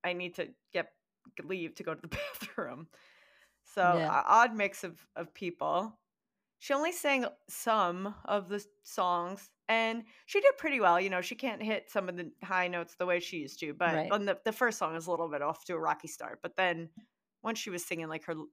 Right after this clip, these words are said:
Speaker 1: deeper notes, and her kids are in it. They come out, but that's when I was peeing, so I missed them. Um,
Speaker 2: Did Mom enjoy it?
Speaker 1: Yeah,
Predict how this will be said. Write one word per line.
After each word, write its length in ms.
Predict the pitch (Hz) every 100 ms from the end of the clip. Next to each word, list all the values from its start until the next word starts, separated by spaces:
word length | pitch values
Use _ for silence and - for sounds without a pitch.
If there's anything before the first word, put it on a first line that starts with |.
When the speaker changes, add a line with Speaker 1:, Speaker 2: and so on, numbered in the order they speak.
| -
Speaker 1:
deeper 280 | 165 170 156
notes, 360 | 120 104 - -
and 140 | 233
her 100 | 262
kids 360 | 226 - 302 254
are 140 | 196 160
in 100 | 156
it. 140 | 156
They 100 | 196
come 200 | 190 185
out, 200 | 160 156 -
but 100 | -
that's 240 | 175 -
when 100 | 170
I 120 | 156
was 200 | 156 156 _ -
peeing, 340 | 196 151 156 175
so 80 |
I 40 | 165
missed 280 | 165 160 147
them. 340 | 135 160 214 - - - _ _ _ _
Um, 640 | 196 185 165 147 101 87 - _ _ _ _ _ _ -
Speaker 2:
Did 160 | 208
Mom 280 | 185 175 170
enjoy 300 | 190 214 202
it? 200 | 233 285 - - _ _ - - -
Speaker 1:
Yeah, 120 | 392